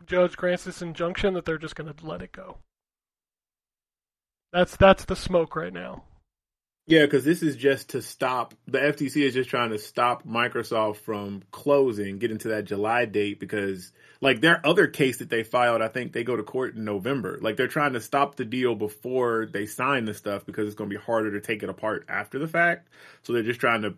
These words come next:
Speaker 2: stall the closing. But if the judge is like, "Nah," then Microsoft is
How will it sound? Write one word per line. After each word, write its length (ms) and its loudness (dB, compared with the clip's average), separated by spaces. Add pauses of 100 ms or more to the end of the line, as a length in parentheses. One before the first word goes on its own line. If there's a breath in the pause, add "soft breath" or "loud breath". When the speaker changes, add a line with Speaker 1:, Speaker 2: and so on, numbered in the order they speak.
Speaker 2:
stall 720 2
the 100 -6
closing. 560 -2
But 140 0
if 100 -4
the 100 -2
judge 280 2
is 100 -4
like, 240 0
"Nah," 520 2 (320 soft breath)
then 100 0
Microsoft 540 0
is 100 -8